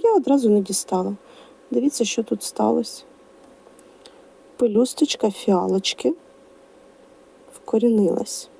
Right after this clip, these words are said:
Цікаво. Як ви думаєте, з неї можуть вирости дітки? Ну, чи, чи що з цього взагалі може вийти? Бо для мене це поки питання таке досить цікаве, я не знаю.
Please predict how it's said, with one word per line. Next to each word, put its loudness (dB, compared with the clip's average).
Цікаво. 0
Як 0
ви 2
думаєте, 2
з -2
неї 6
можуть 2
вирости 0
дітки? -2
Ну, 4
чи, -2
чи 0
що 0
з -6
цього 0
взагалі 0
може 0
вийти? -2
Бо 2
для 0
мене 4
це -4
поки -4
питання 2
таке -4
досить -4
цікаве, 0
я 2
не 2
знаю. -4